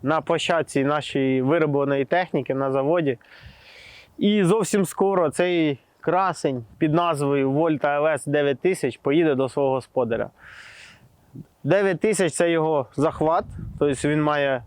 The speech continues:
робочу ширину дев'ять тисяч, а L S — це Living Soil, з англійської мови переводиться як, е, живий ґрунт. Саме цей агрегат створений, і сьогодні я хочу цей випуск присвятити чисто йому і трошки об'яснити,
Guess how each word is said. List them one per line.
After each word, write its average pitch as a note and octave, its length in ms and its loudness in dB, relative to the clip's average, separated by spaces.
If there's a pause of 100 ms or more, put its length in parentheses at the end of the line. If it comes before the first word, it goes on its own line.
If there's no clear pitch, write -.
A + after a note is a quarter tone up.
(140)
робочу C3+ 800 0
ширину D3 460 -2
дев'ять C#3 260 0
тисяч, A#3 380 -2
а C#3+ 220 2
L D#3 40 2
S — B3+ 160 2 (120)
це E3+ 280 2 (340)
Living E3 380 0
Soil, A3+ 340 2
з D#3+ 60 0
англійської E3+ 480 0
мови F3 300 2
переводиться D3 600 0
як, C3+ 200 2 (180)
е, A#2+ 360 0
живий D3+ 340 0
ґрунт. B2 240 -4 (560)
Саме A#3 320 0
цей A3+ 260 0
агрегат F3+ 520 0
створений, D#3+ 680 0 (540)
і C3 100 0
сьогодні E3+ 280 0
я D3+ 100 -2
хочу D#3 280 -4
цей D#3 160 -2
випуск D3 400 0
присвятити C3+ 840 0 (100)
чисто D#3+ 360 -2
йому E3 400 2 (280)
і C#3+ 80 -2
трошки F#3 540 0
об'яснити, E3 640 0